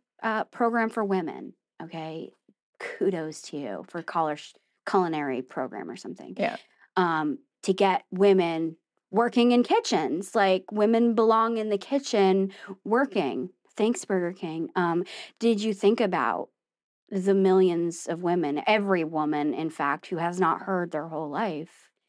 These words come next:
Speaker 1: that they should get back in the kitchen?
Speaker 2: And also coming out, I don't know how the timing lined up, but, like, women's rights were being debated
Speaker 1: Yeah.
Speaker 2: in government
Speaker 1: Yeah.
Speaker 2: in this country. And so,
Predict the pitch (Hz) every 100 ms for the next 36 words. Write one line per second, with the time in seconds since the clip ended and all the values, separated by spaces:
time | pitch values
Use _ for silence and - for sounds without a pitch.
0 | _ _ _ _ _ _ - - 180 180
1 | 185 - _ _ - 302 294 269 262 247
2 | 240 226 226 185 151 185 - _ - 220
3 | 233 - 233 - 208 185 165 160 - -
4 | _ _ _ _ _ _ _ _ _ _
5 | _ _ _ _ 185 151 156 156 156 156
6 | 151 147 - 151 151 165 165 160 156 151
7 | - - 151 156 156 151 147 147 - _
8 | _ _ _ _ - 160 156 156 165 151
9 | - 160 156 151 151 147 147 156 156 165
10 | - - 220 233 139 147 151 156 160 -
11 | 269 320 156 180 _ - 147 151 - 151
12 | 147 151 151 175 - _ _ _ _ 165
13 | 151 147 - 151 151 147 147 151